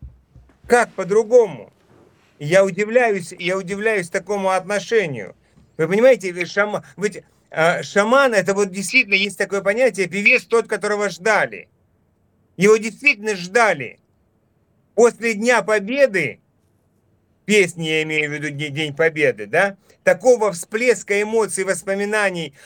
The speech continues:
о, м, о, о Великой Отечественной войне, вообще о войнах, да, не было,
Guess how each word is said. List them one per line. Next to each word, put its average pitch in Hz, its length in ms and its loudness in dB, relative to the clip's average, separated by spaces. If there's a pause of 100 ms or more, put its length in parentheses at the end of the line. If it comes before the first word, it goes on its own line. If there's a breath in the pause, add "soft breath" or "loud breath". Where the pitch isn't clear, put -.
(120 soft breath)
о, 170 440 2
м, 170 240 -6
о, 165 460 0
о 160 60 4
Великой 185 400 2
Отечественной 175 520 0
войне, 170 360 4
вообще 175 360 2
о 170 100 4
войнах, 147 480 0
да, 175 280 0 (200 soft breath)
не 220 300 2
было, 170 460 2